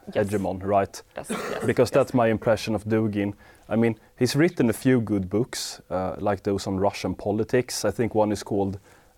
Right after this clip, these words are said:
Speaker 2: uh, The Last Battle of the World Island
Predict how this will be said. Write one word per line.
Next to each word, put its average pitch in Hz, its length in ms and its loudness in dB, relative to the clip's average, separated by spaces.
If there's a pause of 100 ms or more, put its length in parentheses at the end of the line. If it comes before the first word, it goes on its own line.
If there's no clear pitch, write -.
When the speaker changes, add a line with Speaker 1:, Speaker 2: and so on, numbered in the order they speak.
Speaker 2:
uh, 80 260 -6 (800)
The 104 140 -4
Last 110 880 0 (100)
Battle 101 560 -2
of - 160 -6
the 90 320 -4
World 101 520 0
Island 117 680 0